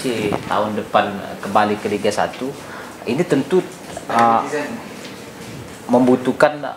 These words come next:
ah, modal yang besar. Ah, dalam hal bola ini tidak sembarangan dalam mencari sponsor apa,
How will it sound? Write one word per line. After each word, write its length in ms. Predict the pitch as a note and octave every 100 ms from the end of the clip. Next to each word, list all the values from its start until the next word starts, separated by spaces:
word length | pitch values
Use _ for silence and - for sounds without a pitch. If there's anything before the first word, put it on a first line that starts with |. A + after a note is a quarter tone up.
| -
ah, 320 | B2 A2 G2+ G2+
modal 320 | G#2+ G#2+ B2
yang 200 | A#2 A2+ A2+ - - -
besar. 440 | - - C#3 G2+ F#2+ - - - - -
Ah, 220 | - - - -
dalam 240 | - G2 F#2+
hal 320 | - G#2+ G2+ F#2
bola 400 | G#2+ A2+ A2+ A2+
ini 240 | A2 D#3 - -
tidak 240 | A#2+ G#2+
sembarangan 560 | A2+ A2 A#2 C3 D3 A2
dalam 160 | G#2
mencari 320 | G2+ G2+ G2+ F#2
sponsor 560 | - C#3+ C#3+ C3 C3
apa, 320 | A#2+ - A#2